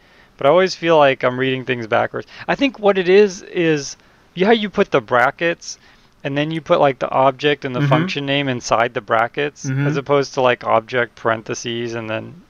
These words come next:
Speaker 1: or
Speaker 2: Yeah, yeah,
Speaker 1: function
Speaker 2: yeah.
Speaker 1: name parentheses. Yeah, so that is a little bit, it takes a
Speaker 2: Yeah.
Speaker 1: little bit getting used to. But one thing that I, that should be mentioned is that the, uh,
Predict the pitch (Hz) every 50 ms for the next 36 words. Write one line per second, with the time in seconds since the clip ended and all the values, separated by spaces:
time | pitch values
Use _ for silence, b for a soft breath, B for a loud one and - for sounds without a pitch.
0 | _ _ - 127 123 113 127 123 123 123 120 117 117 113 113 113 117 117 107 -
1 | 117 113 110 - 113 107 117 110 B B B B B B B B 156 160 170 165
2 | 160 151 - 165 147 147 143 165 175 180 175 - - 147 139 151 156 165 170 165
3 | 147 151 151 - - - - - - - - - 170 151 156 156 156 156 156 156
4 | 139 156 139 - 139 131 131 127 123 127 127 - - - 139 135 139 143 147 _
5 | B B B B B B B B B B B B _ - 170 180 - 180 160 202
6 | 226 220 202 233 226 220 196 170 165 - - 160 170 170 - 170 151 151 - -
7 | 175 165 156 170 160 151 147 147 135 - - 139 127 131 127 120 117 123 123 117
8 | 131 - - b b b b b b b b b 135 135 139 139 139 131 123 123